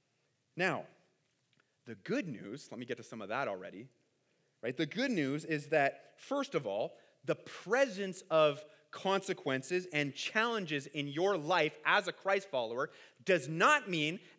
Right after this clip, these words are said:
an absence of forgiveness. Do you understand that? 'Cause sometimes we're like, "Oh, the consequence is with me, and I'm carrying this," and there's, like, a,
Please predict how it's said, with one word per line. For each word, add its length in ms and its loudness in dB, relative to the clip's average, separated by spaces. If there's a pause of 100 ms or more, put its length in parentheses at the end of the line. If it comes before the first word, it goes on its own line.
an 160 2
absence 460 4
of 140 0
forgiveness. 800 2 (1040)
Do 60 -2
you 20 4
understand 420 2
that? 200 2 (280)
'Cause 120 -2
sometimes 320 2
we're 80 6
like, 160 6
"Oh, 100 2
the 80 -4
consequence 540 -6
is 100 -8
with 240 0
me, 140 -2
and 120 0 (220)
I'm 160 2
carrying 460 4
this," 180 2
and 100 -4
there's, 120 0
like, 100 2
a, 140 6